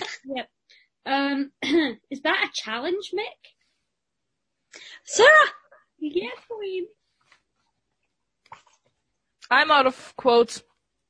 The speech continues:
Speaker 1: Why the posse of saints you're riding with?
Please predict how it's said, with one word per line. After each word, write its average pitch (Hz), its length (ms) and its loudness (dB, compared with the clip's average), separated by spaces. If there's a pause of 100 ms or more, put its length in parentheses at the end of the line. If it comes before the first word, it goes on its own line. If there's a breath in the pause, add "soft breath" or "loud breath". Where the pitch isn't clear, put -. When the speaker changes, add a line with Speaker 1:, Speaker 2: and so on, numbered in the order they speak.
(480)
Speaker 1:
Why 302 180 0
the 480 220 -4
posse 320 440 -6 (100)
of 220 160 -6
saints - 680 -10 (100)
you're 208 280 -8
riding 208 440 -8
with? 202 220 -10